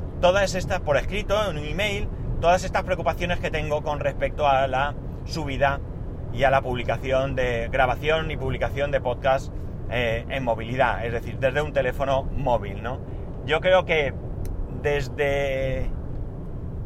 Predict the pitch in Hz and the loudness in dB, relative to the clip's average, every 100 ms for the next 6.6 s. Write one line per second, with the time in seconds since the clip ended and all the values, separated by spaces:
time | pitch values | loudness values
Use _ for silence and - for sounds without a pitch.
0 | - - 139 143 139 - 160 175 190 196 | -6 -4 -4 -4 -6 -8 -2 0 0 2
1 | 185 160 160 180 170 104 87 - - - | 2 2 2 2 2 0 -4 -6 -8 -8
2 | - - - 143 143 143 143 143 139 131 | -8 -6 -2 0 0 2 2 2 0 -4
3 | 131 170 170 170 - 143 135 160 156 156 | 0 2 2 -2 -8 -8 -2 0 0 0
4 | 151 151 139 120 165 156 135 131 117 - | 0 0 -2 -2 -2 -2 0 0 0 0
5 | - - 139 131 127 147 165 143 - 139 | -2 -2 2 4 4 0 -2 -2 -4 -2
6 | 131 - 175 170 131 98 | -2 0 2 2 0 -4